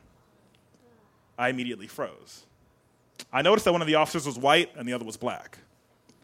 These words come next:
I noticed the white officer drew his gun first and the black officer hesitated, briefly. I noticed that the black cop looked more afraid.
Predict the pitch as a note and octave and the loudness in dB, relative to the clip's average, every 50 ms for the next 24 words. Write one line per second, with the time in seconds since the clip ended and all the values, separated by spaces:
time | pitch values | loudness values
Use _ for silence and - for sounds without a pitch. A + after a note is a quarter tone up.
0 | _ _ _ - C#3 D3+ D3 - - B2+ F3+ B3 C4+ A#3 G#3 - - E3+ D3 D3 | _ _ _ -8 -6 -6 -6 -8 -6 0 2 4 6 6 4 4 2 -2 -4 -2
1 | D3+ D3+ C3+ A2+ A2 D3 D3 C3+ B2+ - - A#2 A#2 A2+ - A2+ B2 A#2+ A2 C#3 | -2 -2 -2 -2 0 0 0 0 -2 -6 -8 -8 -6 -6 -8 -8 -6 -2 2 2
2 | - C3 C3 A#2+ - - - A#2+ C3 D3 B2 A2+ - A2+ F2+ - - - - _ | 2 2 2 -2 -2 -4 -4 0 0 0 0 -2 -6 -12 -12 -12 -16 -20 -20 _
3 | _ _ _ _ - D3 C3 A#2 - G2+ D2+ E2+ G#2 - _ _ _ _ _ _ | _ _ _ _ -6 -6 -6 -6 -8 -12 -14 -14 -16 -20 _ _ _ _ _ _
4 | _ _ _ _ _ _ _ _ _ _ _ _ _ - E3 F3 F3+ F3+ D3 C3+ | _ _ _ _ _ _ _ _ _ _ _ _ _ 0 2 2 2 2 0 -2
5 | - B2 A2+ D#3 E3+ C#3+ - - D3 B2 - B2+ B2 - A#2+ A#2 G#2+ G#2 G#2+ - | -6 0 2 2 2 2 0 -2 -2 -2 -2 -4 -8 -8 -8 -10 -10 -10 -8 -6
6 | E3 C#3 G2+ E2 B1 B1 | -4 -4 -4 -6 -10 -16